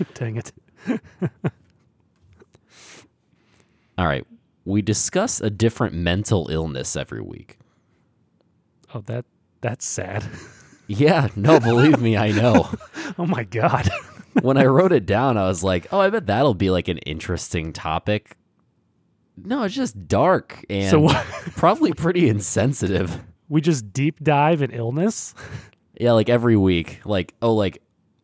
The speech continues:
Speaker 2: one week it'd be claustrophobia.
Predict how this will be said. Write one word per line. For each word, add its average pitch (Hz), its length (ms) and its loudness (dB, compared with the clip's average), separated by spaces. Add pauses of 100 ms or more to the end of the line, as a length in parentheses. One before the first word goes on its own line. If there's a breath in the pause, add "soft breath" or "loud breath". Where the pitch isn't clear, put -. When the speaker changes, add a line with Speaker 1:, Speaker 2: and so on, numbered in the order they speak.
(320)
Speaker 2:
one 107 300 0
week 101 200 2
it'd 92 140 -2
be 95 140 0
claustrophobia. 90 1120 -2